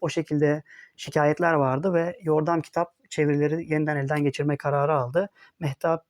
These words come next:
Gün Ayral çevirisini yapmış ve İhsan Tatari de yine çeviride ve çevirinin kontrolünde görev aldı. Şehir ve Şehir'i aldık. Perdido Sokağı İstasyonu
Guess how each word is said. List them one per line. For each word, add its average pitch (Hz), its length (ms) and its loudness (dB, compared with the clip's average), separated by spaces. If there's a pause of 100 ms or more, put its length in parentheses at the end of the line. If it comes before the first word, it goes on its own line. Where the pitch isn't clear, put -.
(160)
Gün 151 300 0
Ayral 160 420 2 (840)
çevirisini 135 480 0
yapmış 135 340 -2
ve 165 180 0
İhsan 156 340 -2
Tatari 143 340 0
de 143 80 0
yine 135 280 -2 (280)
çeviride 135 500 0
ve 135 220 -6 (480)
çevirinin 131 460 -2
kontrolünde 131 680 -2 (320)
görev 147 240 2
aldı. 123 320 0
Şehir 151 380 2
ve 151 80 0
Şehir'i 143 340 -2
aldık. 143 500 0 (680)
Perdido 170 420 4
Sokağı 170 440 2
İstasyonu 165 880 0